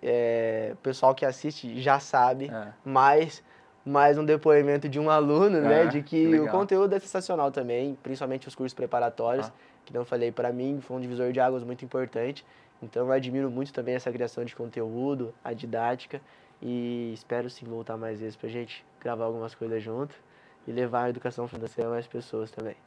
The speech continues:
Speaker 2: Tamo junto. Parabéns pela trajetória. E você que tá aqui nos vendo, vai lá no TikTok, no Instagram, segue o Felipe, dá um salve lá, fala que você viu ele aqui na T dois, que ele vai gostar de interagir com você.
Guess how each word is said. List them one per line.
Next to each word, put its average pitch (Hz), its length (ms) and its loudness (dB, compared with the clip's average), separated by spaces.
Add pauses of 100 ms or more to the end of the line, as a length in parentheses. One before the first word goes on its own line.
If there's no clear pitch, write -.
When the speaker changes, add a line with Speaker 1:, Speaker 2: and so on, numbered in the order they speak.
(120)
Speaker 2:
Tamo 117 200 -6
junto. 104 180 -10
Parabéns 135 320 2
pela 147 160 -2
trajetória. 151 460 0
E - 20 2
você 190 320 4
que 226 60 -12
tá 214 80 4
aqui 185 180 -4
nos 175 220 -2
vendo, 196 440 2 (320)
vai 156 240 8
lá 196 140 10
no 185 200 0
TikTok, 165 680 0
no 151 80 -6
Instagram, 147 460 -2
segue 147 280 -2
o - 20 -6
Felipe, 139 420 -6
dá 127 140 -2
um 143 100 -4
salve 127 340 -4
lá, 120 180 0
fala 123 200 -4
que - 80 -18
você 127 80 -6
viu 120 160 -4
ele 110 100 -4
aqui 113 120 -8
na 113 100 -6
T 113 100 -10
dois, 107 180 -8
que - 60 -10
ele 113 80 -6
vai 110 120 -6
gostar 110 280 -8
de 107 60 -10
interagir 98 420 -10
com 104 140 -14
você. 101 220 -16